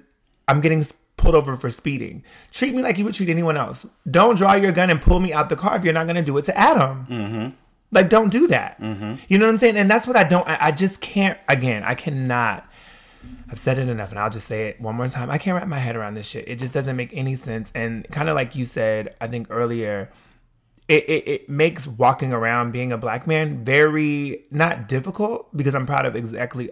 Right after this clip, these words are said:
Speaker 1: I'm, I'm proud of who I am.
Speaker 2: Mm-hmm.
Speaker 1: But it, it is, there's a sense of fear.
Speaker 2: Mm-hmm.
Speaker 1: There's a sense of fear because I don't know, you know, I don't know what, what could happen. I, I can tell you a short story. There was one time I was in training, right? I was in training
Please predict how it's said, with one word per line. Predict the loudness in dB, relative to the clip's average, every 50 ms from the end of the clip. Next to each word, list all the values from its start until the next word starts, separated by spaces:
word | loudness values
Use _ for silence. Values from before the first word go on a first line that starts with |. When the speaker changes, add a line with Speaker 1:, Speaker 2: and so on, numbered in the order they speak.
| -2
Speaker 1:
I'm, | -2 -2 -2
I'm | -2 -6 -4
proud | 0 2 2 4 2
of | 0
who | 0 -2 -2
I | -2 -4
am. | -4 -6 -8 -10 -10 -10
Speaker 2:
Mm-hmm. | -10 -10 -8 -6 -2 2
Speaker 1:
But | 2 4
it, | 2 2 -2 -12 _ _ -6
it | -6 -4 -4 0
is, | 0 0 0 0 0
there's | 0 0 0 0
a | -4
sense | -6 -6 -8 -8 -8
of | -10 -10
fear. | -10 -14 -14 -14 -18 -20 _ _ _ _
Speaker 2:
Mm-hmm. | -10 -10 -6 2 6
Speaker 1:
There's | 6 6 6
a | 4
sense | -4 -6 -6 -6
of | -4 -4
fear | -4 -4 -2
because | -2 -4 -4 -2
I | -2 -2
don't | -2 0 -2 -4 -4 -4 -4
know, | -2 0 0 2 2 2 2 0 -2 -6 -10 -18 -20 -20 _ -2
you | 0 4
know, | 4 4 4 4 2 2 0 -4 -6 -2 2
I | 4
don't | 4 4
know | 4 2
what, | 4 4 4 4 2 0 -10
what | -4 -2 -2 0 0
could | 0 -2
happen. | 0 0 -2 -2 -4 -8 -4 0
I, | 0 2 2
I | 2 0
can | 0 0 0
tell | 2 2 2
you | 2 2 0
a | -2
short | -2 -4 -10 -12 -10 -6 -4 -4 -4 -4
story. | -4 -2 0 0 0 2
There | 2 2 2
was | 2 0 -2
one | -2 -2 -2
time | -2 -2 -2 -2 -2 -2
I | -2 -2 0
was | 0 -2 -4 -6 -10 -8
in | -6 -4 -4 -4 -4 -4 -6 -6 -8 -10 _ _ _ _ _ _ _ _ _ _ _ _ _ _ _ _ -8 -2
training, | 0 0 0 0 -2 -6 -8 -12 -14 -16 _ _
right? | -2 -2 0 0 0
I | -2 -4
was | -4 -4 -4
in | -4 -4
training | -2 -2 -2 -2 -2 -4 -6 -6 -8 -10